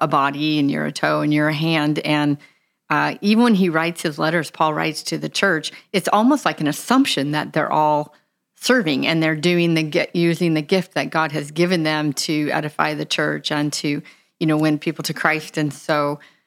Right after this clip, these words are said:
I don't know, to me, it's almost an assumption h-, at how he's doing it, and that every part is necessary. And just like if a part of you is sick, if you're, I've had a lot of back issues, and when my back's out, I just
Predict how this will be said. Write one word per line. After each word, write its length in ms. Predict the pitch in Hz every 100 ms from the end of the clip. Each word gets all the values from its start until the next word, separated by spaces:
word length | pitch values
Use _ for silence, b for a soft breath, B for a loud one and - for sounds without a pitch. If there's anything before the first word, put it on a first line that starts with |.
| _ -
I 120 | 175
don't 160 | 220 143
know, 140 | 147
to 160 | - 165
me, 160 | 196
it's 120 | 185
almost 240 | 156 151 151
an 80 | 139
assumption 600 | - 170 165 - 143 151
h-, 60 | - -
at 160 | 147 147
how 380 | 165 - 151 147
he's 300 | 170 151 -
doing 260 | 160 160
it, 140 | 156 -
and 140 | 156 151
that 160 | 147
every 460 | 165 160 165 165 160 b b _
part 380 | - 185 151 156
is 200 | 170 151
necessary. 840 | 165 165 185 - 156 151 151 151
And 160 | 147 151
just 240 | 165 -
like 240 | 165 151 - b b b _
if 160 | 160 165
a 80 |
part 280 | 147 190 165
of 100 | 156
you 160 | 160 156
is 100 | 160
sick, 320 | - 165 -
if 140 | 165
you're, 100 | 165
I've 140 | 170 165
had 120 | 160
a 40 |
lot 100 | 151
of 80 | 147
back 260 | 160 156 -
issues, 380 | 160 175 165 165
and 100 | 151
when 160 | 156
my 160 | 151 147
back's 380 | 147 156 165 -
out, 260 | 80 165 -
I 100 | 156
just 260 | 160 -